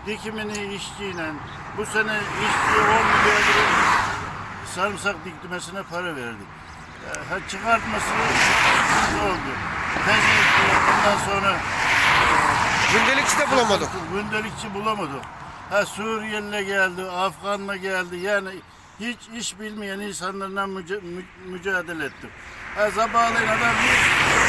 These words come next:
Speaker 1: e, "İşçiye varıyorum, arabamın gazı yok, bana gaz al." Tarlaya varıyorum, "Hani çay hazır mı?" Ya bir kere Bismillah diyelim de işe başlayalım arkadaş. Bu yani sarımsak
Speaker 2: İşte
Speaker 1: yetiştirdiğimiz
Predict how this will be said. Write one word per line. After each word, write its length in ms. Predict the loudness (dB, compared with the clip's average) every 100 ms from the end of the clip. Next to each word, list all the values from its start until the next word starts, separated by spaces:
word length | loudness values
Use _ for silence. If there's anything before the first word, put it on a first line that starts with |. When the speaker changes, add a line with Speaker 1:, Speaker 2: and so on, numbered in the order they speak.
| 4 2 0 -2 -4 -4 -6
Speaker 1:
e, 60 | -6
"İşçiye 380 | -8 -4 -2 0
varıyorum, 380 | 0 0 -2 0
arabamın 460 | 0 2 0 -4 -2
gazı 260 | -2 -2
yok, 180 | -2 -2 -4 -6
bana 220 | -4 -4 -2
gaz 220 | -2 -2
al." 160 | -8 -10 -18 -20 -20 -20 -20 -6
Tarlaya 460 | 0 2 2 0 2
varıyorum, 520 | 2 2 2 0 0
"Hani 280 | 0 0 -2
çay 320 | 0 2 2
hazır 380 | 0 -2 -2 -4
mı?" 200 | -6 -12 -16 -20 -20 -8
Ya 280 | -2 0 0 -4
bir 120 | -8
kere 240 | -4 -4
Bismillah 600 | -4 -8 -8 -4 -2 -2
diyelim 420 | -4 -4 -4 -8
de 100 | -8 -8
işe 300 | -8 -8 -4
başlayalım 580 | -4 -4 -10 -10 -4
arkadaş. 380 | -4 -4 -6 -8 -8 -20 -20 -20 -20 -18 -6
Bu 300 | -2 0 -2 -6 -16 -12 -2
yani 300 | 0 0 -4
sarımsak 340 | -2 0 0 0 4
Speaker 2:
İşte 40 |
Speaker 1:
yetiştirdiğimiz 960 | 4 2 -2 -4 -4 -4 -2 -2 0